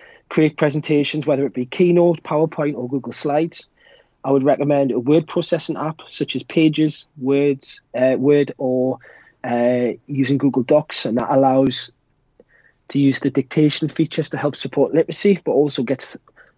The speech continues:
the important keyboard skills. Um, I would include a video app such as Clips or iMovie,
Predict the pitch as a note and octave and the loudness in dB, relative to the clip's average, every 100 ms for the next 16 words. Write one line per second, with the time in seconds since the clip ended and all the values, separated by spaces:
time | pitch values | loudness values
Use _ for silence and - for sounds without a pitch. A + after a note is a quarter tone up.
0 | _ C3 C3 C#3+ B2+ B2+ F3+ E3+ F#3+ - | _ -6 -2 -2 -2 0 0 4 2 0
1 | - G3 G3 - _ - C3+ C#3+ D3 C#3 | 0 0 0 -6 _ -6 0 2 2 0
2 | _ _ - - - _ _ - D3 D#3+ | _ _ -20 -20 -20 _ _ -2 2 4
3 | D3+ - - D#3+ D#3 F3+ D#3+ C3+ E3 F3 | 2 -2 -6 -4 0 0 0 0 0 2
4 | F#3+ F3+ F#3+ - - F3 - - - F#3 | 2 0 -4 -6 -12 -10 -10 -12 -6 -6
5 | - C#3 - D#3 F3 F#3 F3 F3+ | -4 -6 -4 -2 0 0 0 -4